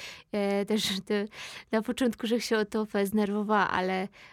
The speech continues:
e, gorszyłam się, bo <laughs> zarzucali mi to, że ja nie jestem, e, Ślązoczką, bo tak się nie powinno gadać, że se to w ogóle wymyśliłam i że korzystamy ze słowników. No i takie historie. A czasem były takie słowa, których nie było w słowniku, także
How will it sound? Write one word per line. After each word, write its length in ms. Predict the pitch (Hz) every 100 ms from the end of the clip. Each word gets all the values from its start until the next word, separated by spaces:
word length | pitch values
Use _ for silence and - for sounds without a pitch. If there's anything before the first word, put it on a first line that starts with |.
| -
e, 640 | 190 196 196 196 196 196 185
gorszyłam 400 | 208 - 220 208
się, 260 | - 214
bo 480 | 175 190 196 196 202
<laughs> 180 | 233 226
zarzucali 580 | 240 220 247 240 240 233
mi 160 | 226
to, 160 | 220 226
że 140 | 220
ja 100 | 226
nie 100 | 214
jestem, 400 | 220 247 - 214 233 - - - - -
e, 200 | 220 220
Ślązoczką, 800 | - 220 220 240 - 254 233 190
bo 380 | 196 202 196 196
tak 160 | 208 214
się 120 | 233
nie 140 | 220
powinno 460 | 208 220 240 233 208
gadać, 460 | 196 220 202 196 -
że 280 | 196 208
se 140 | 202 202
to 120 | 208
w 80 | 190
ogóle 240 | 190 208
wymyśliłam 800 | 196 208 208 - 220 233 214 208
i 180 | 214 202
że 160 | 196 190
korzystamy 580 | 233 226 214 233 208
ze 120 | 226 226
słowników. 800 | 233 214 233 233 - 220 220 - - - - - -
No 280 | 226 226 214
i 80 | 202
takie 480 | 180 190 190 175 196
historie. 640 | - 196 - 190 185 180
A 100 | -
czasem 320 | 202 233 233
były 100 | 214
takie 260 | 214 220 233
słowa, 300 | - 220 208
których 300 | 208 202 208
nie 120 | 202
było 220 | 190 220
w 60 | 214
słowniku, 540 | - 208 226 226 226
także 460 | 214 175 196 202